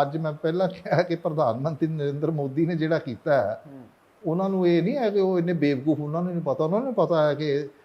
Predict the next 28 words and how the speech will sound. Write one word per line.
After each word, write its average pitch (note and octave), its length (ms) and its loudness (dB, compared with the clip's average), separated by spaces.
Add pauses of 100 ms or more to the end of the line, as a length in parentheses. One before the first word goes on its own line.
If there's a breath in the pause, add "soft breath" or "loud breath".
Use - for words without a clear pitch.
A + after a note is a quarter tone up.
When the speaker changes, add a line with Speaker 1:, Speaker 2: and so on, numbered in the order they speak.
(160 soft breath)
Speaker 1:
ਇਹ C3+ 60 -4
ਦਰਬਾਰ C3 340 4
ਸਾਹਿਬ C#3+ 220 0
ਤੇ D#3 80 0
ਹਮਲੇ C3 280 -2
ਦੀ C#3 180 -2
ਜਿਹੜੀ C#3 300 -2
ਹੈਗੀ A#2 300 -2
ਹੈ, D3 260 0
ਅਹ, A2 920 -10
ਜਿਹੜੀ B2 240 -8 (260)
ਉਹ - 680 -14
ਛੇ D3+ 220 2
ਜੂਨ C#3 180 -2
ਨੂੰ D3 120 -2
ਹੋਇਆ G#2 220 0
ਸੀ। F#2+ 140 -14
Speaker 2:
ਹੂੰ। B2+ 360 -20 (340)
Speaker 1:
ਇਸੇ G3 280 2
ਲਈ A#3 120 0
ਉਹਨਾਂ A3 200 0
ਨੇ G#3+ 100 -2
ਆਹ F#3 200 0
ਗੱਲ E3+ 200 -2
ਛੇੜੀ B2+ 300 -2
ਪ੍ਰਧਾਨ D#3 320 -2
ਮੰਤਰੀ A#2+ 360 -8
ਨੇ, A#2+ 180 -10